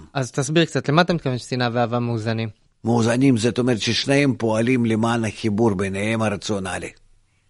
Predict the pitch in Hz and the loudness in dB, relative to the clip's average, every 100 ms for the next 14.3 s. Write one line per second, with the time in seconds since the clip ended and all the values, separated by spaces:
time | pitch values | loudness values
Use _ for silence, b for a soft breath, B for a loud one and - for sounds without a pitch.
0 | _ 127 127 104 104 113 - _ _ _ | _ -6 -4 -4 -8 -12 -18 _ _ _
1 | _ _ b b b - - 90 147 165 | _ _ b b b -2 0 4 4 4
2 | 170 - 135 123 104 - 110 - - 110 | 2 4 6 6 2 -2 -4 0 4 4
3 | 85 95 110 151 147 143 107 110 104 92 | 4 0 4 4 6 4 6 2 2 0
4 | 85 B B B 107 117 123 131 143 113 | -4 B B B 2 4 4 4 4 2
5 | 113 - 123 143 131 117 110 104 101 101 | 0 0 2 4 4 4 4 4 2 0
6 | 95 143 180 156 B B - 107 98 139 | 4 6 6 2 B B -4 0 4 6
7 | 123 110 95 127 120 113 113 113 98 110 | 6 4 4 4 4 4 4 4 2 2
8 | 101 82 - _ _ _ - - b b | 0 -4 -14 _ _ _ -10 -6 b b
9 | b b b 110 123 120 - 120 120 104 | b b b 2 4 4 4 4 4 2
10 | - - _ _ _ _ _ _ _ _ | -2 -8 _ _ _ _ _ _ _ _
11 | _ _ _ - - - - - - 107 | _ _ _ -10 -8 -8 -10 -12 0 4
12 | 113 110 151 131 131 123 120 - - 123 | 4 6 6 6 6 6 4 -2 2 8
13 | 139 131 131 139 151 110 123 113 117 113 | 8 8 6 6 4 2 0 0 2 2
14 | 101 90 | 2 -4